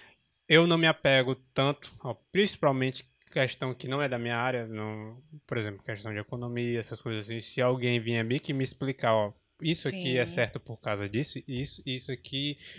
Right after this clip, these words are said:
Speaker 1: mostra uma, uma opinião convincente, eu, eu defendo isso. Mas se mais tarde eu, eu ver, eu, não, isso aqui tá errado. E eu volto atrás sem nenhum problema. Eu não
Speaker 2: Não,
Speaker 1: tenho
Speaker 2: mas
Speaker 1: essa
Speaker 2: isso é
Speaker 1: coisa de, de,
Speaker 2: Com certeza.
Speaker 1: de me apegar àquilo,
Speaker 2: Mas
Speaker 1: a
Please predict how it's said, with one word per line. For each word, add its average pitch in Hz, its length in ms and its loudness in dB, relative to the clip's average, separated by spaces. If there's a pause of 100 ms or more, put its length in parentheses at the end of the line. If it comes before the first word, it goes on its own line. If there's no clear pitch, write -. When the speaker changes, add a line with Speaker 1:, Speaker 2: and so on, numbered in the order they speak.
Speaker 1:
mostra 139 300 0 (280)
uma, 226 320 0
uma 139 120 2
opinião 123 420 -2
convincente, 147 760 -4
eu, 214 500 -8
eu 233 200 -4 (180)
defendo 208 520 2
isso. 175 260 -6
Mas 156 140 -4
se 175 240 -4
mais 190 260 4
tarde 156 380 4
eu, 147 140 2 (120)
eu 139 280 2
ver, 127 340 6 (260)
eu, 135 140 2
não, 135 180 4
isso 127 140 0
aqui 131 160 -2
tá 147 160 2
errado. 123 480 0 (420)
E 139 280 4
eu 196 260 4 (100)
volto 202 460 4
atrás 247 320 -2
sem 247 160 -6
nenhum 226 220 -2
problema. 180 540 0
Eu 156 60 0
não 165 60 0
Speaker 2:
Não, 240 60 -6
Speaker 1:
tenho 185 140 4
Speaker 2:
mas 240 100 0
Speaker 1:
essa 247 100 0
Speaker 2:
isso 254 60 -6
é 254 40 -6
Speaker 1:
coisa 202 240 4
de, 175 600 0
de, 156 200 -2
Speaker 2:
Com 151 120 0
certeza. 233 680 0
Speaker 1:
de 131 220 -4
me 135 100 2
apegar 139 800 6
àquilo, 220 140 -2
Speaker 2:
Mas 262 240 4
Speaker 1:
a 175 420 0